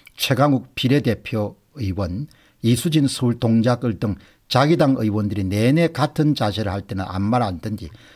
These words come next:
나더러 뜬금없이 팔짱을 풀라고 윽박을 질렀다. 또한 김남국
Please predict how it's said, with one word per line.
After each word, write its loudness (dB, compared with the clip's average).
나더러 2
뜬금없이 2
팔짱을 0
풀라고 -2
윽박을 -2
질렀다. -12
또한 0
김남국 2